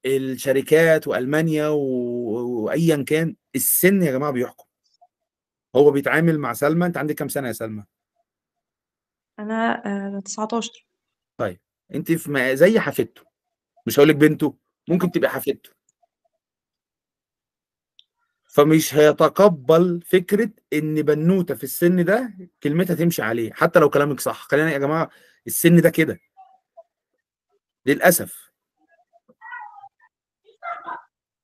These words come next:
Speaker 1: أنا محمد أسامة أهو، في بعض الشركات بعاني ساعات من ده. أنا راجل مانجر وماسك إدارة كاملة وبتحكم في، في، في، في شركة كاتش ار.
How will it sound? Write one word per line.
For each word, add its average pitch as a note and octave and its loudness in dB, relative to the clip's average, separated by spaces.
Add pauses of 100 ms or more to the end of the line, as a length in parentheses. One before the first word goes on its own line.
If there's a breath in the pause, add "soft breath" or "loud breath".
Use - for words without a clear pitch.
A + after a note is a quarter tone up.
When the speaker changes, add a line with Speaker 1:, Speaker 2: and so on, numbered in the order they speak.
(1900)
Speaker 1:
أنا A3 4 (360)
محمد D#3+ 0
أسامة E3+ 4
أهو، G3+ 0 (420)
في C#3 -8
بعض E3+ 4
الشركات D3+ -2 (200)
بعاني D3 2
ساعات D#3+ -4
من B2 -8
ده. B2 -8 (1600)
أنا C#3+ -4
راجل D#3 2
مانجر D3+ -4
وماسك D3 -8
إدارة D3 0
كاملة D3+ -2
وبتحكم B2+ -4
في، A#2+ -8
في، C3 -6
في، A2+ -12
في B2 -14
شركة E3+ 2
كاتش - -4
ار. E3+ 2